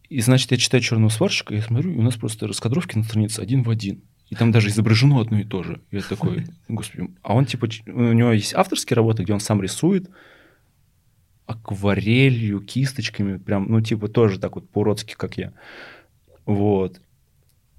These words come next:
Speaker 1: И ты, значит, чё-то там это... и я такой прям, ну, господи, ну, ч-,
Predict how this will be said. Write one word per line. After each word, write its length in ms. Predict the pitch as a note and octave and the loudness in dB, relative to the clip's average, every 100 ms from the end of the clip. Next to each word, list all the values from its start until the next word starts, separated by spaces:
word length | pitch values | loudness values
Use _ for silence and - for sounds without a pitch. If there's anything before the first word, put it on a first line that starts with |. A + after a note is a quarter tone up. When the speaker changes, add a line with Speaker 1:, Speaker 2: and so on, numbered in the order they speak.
| - - - | -20 -20 -10
Speaker 1:
И 300 | - A#2+ E3 | -2 0 0
ты, 240 | E3 C3+ C#3+ | -2 -2 0
значит, 480 | C3+ C3 C3+ A2+ | 2 0 0 -4
чё-то 340 | A2+ B2 A2+ A#2 | -4 -4 -4 -6
там 280 | A#2 A2+ A2+ | -2 2 2
это... 200 | A2 G2+ | 0 -4
и 60 | G2 | -4
я 120 | A2 | -4
такой 280 | - - - | -4 -14 -14
прям, 360 | - G2+ G2+ G#2 | -8 -6 -6 -6
ну, 80 | |
господи, 320 | G#2+ A2 - F#2+ | -6 -10 -8 -6
ну, 200 | F#2+ F#2+ | -6 -8
ч-, 240 | - - | -10 -10